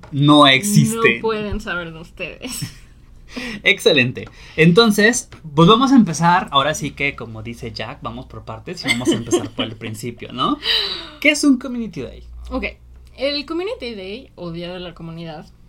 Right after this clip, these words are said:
Speaker 2: eh, esa es una de las traducciones que además en todas las lenguas, y lo busqué, está perfecta.
Speaker 1: Porque es ese tipo de persona,
Speaker 2: <laughs>
Speaker 1: evidentemente.
Speaker 2: Es un evento que sucede una vez al mes.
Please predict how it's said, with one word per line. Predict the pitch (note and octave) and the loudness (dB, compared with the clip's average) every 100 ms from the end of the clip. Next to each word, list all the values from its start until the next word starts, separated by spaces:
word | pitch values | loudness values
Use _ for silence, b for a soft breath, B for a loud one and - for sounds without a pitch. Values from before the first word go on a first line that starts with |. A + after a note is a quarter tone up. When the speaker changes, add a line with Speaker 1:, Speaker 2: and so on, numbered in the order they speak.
| - - | -14 -14
Speaker 2:
eh, | F#3+ F3+ F3 E3 - | -12 -10 -8 -10 -12
esa | E3+ G#3 | -14 -14
es | G3+ | -12
una | F#3 E3+ | -12 -12
de | D#3+ | -14
las | D3+ D#3+ | -16 -18
traducciones | - D#3+ E3 E3+ F3 E3 D#3+ E3 - - - | -16 -14 -14 -16 -16 -14 -14 -18 -20 -20 -8
que | A#3 | -4
además | G#3+ A#3+ C#4 - - - | -4 -4 -8 -12 -20 -14
en | A3+ G#3+ - - | -14 -14 -14 -4
todas | C4+ C4+ C#4 C#4 - - | -4 -2 -4 -6 -8 -12
las | G3+ F#3+ F#3+ | -16 -14 -14
lenguas, | G3 G3 G3 F3+ F#3 - | -10 -8 -8 -10 -10 -16
y | E3+ | -16
lo | D#3+ | -14
busqué, | D#3+ - F3 - B B B B | -16 -16 -18 -18 B B B B
está | G3 - G#3 G3 | -18 -8 -4 -4
perfecta. | F#3 - G#3+ - A3 - F4 | -6 -14 -16 -14 -14 -6 -2
Speaker 1:
Porque | - - | 0 -2
es | G#2 | -6
ese | A2+ | -4
tipo | G#2 - B2+ | 0 2 4
de | B2+ | 4
persona, | C#3+ C#3+ F3 E3+ D#3+ E3+ | 4 4 4 6 6 6
Speaker 2:
<laughs> | |
Speaker 1:
evidentemente. | D3+ B2 A#2+ - C3+ E3 D#3 - D3 C#4+ - - - - - D5+ - - C5+ - - A4+ - B4+ - - - - - B B C5 A4 F#4+ F#4+ - | 6 6 4 0 4 6 6 2 0 -2 -8 -8 2 4 4 0 -6 -4 -4 -4 -10 -10 -10 -16 -16 -18 -20 -18 2 B B 2 -2 -4 -8 -8
Speaker 2:
Es | F#4+ F4 - - | -6 -6 -10 -14
un | D#4 F#4 | -8 -6
evento | F4 D4+ E4 | -8 -10 -12
que | A#3+ | -12
sucede | G#3+ A3+ A3+ B3 - | -14 -12 -10 -12 -12
una | B3+ C4 | -12 -10
vez | A3+ | -10
al | G#3+ G3 | -12 -14
mes. | G#3+ A4 - | -14 -18 -20